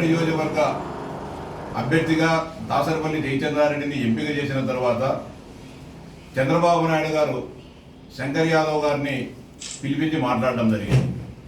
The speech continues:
పిలిపించి మాట్లాడి భవిష్యత్తులో తెలుగుదేశం పార్టీ అధికారంలోకి వస్తుంది, వచ్చిన తర్వాత శంకర్ యాదవ్ గారికి అన్ని రకాలుగా ఆయన స్థాయిని బట్టి ఆయనకు పార్టీ అండగా నిలబడుతుంది, మంచి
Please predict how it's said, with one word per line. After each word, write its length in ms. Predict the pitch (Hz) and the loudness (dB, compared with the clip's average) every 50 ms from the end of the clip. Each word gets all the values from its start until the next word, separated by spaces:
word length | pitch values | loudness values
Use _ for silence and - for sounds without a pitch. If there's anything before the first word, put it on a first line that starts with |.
| - - - - - - - - - - | -18 -20 -20 -20 -20 -18 -18 -14 -10 -4
పిలిపించి 340 | 139 156 160 165 165 170 160 156 | -2 0 0 2 2 4 4 4
మాట్లాడి 380 | 156 156 156 160 160 160 165 151 135 135 | 4 4 4 4 2 2 2 2 2 2
భవిష్యత్తులో 480 | 139 139 143 165 160 165 160 165 165 165 165 - - - - - - - - | 0 0 2 0 0 0 2 2 2 0 0 -4 -8 -10 -14 -16 -18 -12 -8
తెలుగుదేశం 460 | 131 139 151 156 160 160 156 156 156 156 | -6 -4 -2 0 0 0 2 0 0 2
పార్టీ 180 | 151 147 139 143 131 | 2 2 2 2 0
అధికారంలోకి 680 | 135 135 135 147 147 147 147 143 139 143 143 139 139 139 139 123 - - - - - - - - - - 120 - | 0 0 0 2 2 2 2 2 0 -2 -2 -2 -2 -2 -4 -4 -8 -10 -16 -18 -20 -20 -20 -20 -16 -10 -6 -6
వస్తుంది, 340 | 131 131 160 160 156 160 170 160 | -4 -2 0 0 2 2 2 2
వచ్చిన 240 | 143 127 - 165 160 160 156 151 | 2 2 2 2 2 2 2 2
తర్వాత 320 | 151 151 151 151 - 120 139 135 135 - - - 73 - - - - - - - - | 2 4 2 2 2 2 2 2 0 0 -4 -8 -10 -10 -10 -10 -10 -12 -14 -14 -10
శంకర్ 320 | 127 131 135 151 160 156 156 | -6 -4 -2 -2 0 2 2
యాదవ్ 280 | 151 151 151 151 147 147 | 2 2 2 2 0 0
గారికి 320 | 147 143 139 139 147 147 147 143 - - - - - - 117 | 0 0 0 0 -2 -2 -2 -4 -6 -8 -12 -12 -8 -6 -4
అన్ని 180 | 135 151 160 156 147 | -2 0 2 2 2
రకాలుగా 460 | 143 139 143 143 139 135 - 147 147 151 - - - - - - - - - - - - - - - - - 120 | 2 2 2 2 2 2 0 2 0 0 -2 -4 -10 -14 -18 -20 -20 -20 -20 -20 -20 -20 -20 -20 -20 -14 -6 -2
ఆయన 160 | 127 131 131 131 - - | 0 0 0 0 -2 0
స్థాయిని 300 | 131 131 139 143 143 143 139 | 0 2 2 2 0 0 -2
బట్టి 220 | 139 139 147 151 151 151 147 - - - - - - - - - - - - - 131 | -2 -2 -2 -4 -4 -6 -8 -10 -12 -18 -20 -20 -20 -20 -20 -20 -20 -14 -6 -2 0
ఆయనకు 320 | 131 135 131 131 135 131 - 113 | 2 2 2 0 0 -2 0 2
పార్టీ 240 | 127 127 - - 113 110 131 | 2 2 2 2 0 0 0
అండగా 200 | 131 135 139 139 135 | 2 2 0 2 2
నిలబడుతుంది, 520 | 135 135 135 135 135 - 135 135 135 139 147 147 - - - - - - - - - - 110 120 | 2 2 2 2 2 2 0 0 0 0 0 -2 -4 -8 -12 -16 -18 -20 -20 -18 -12 -6 -2 -2
మంచి 260 | 135 139 147 156 | 0 0 0 2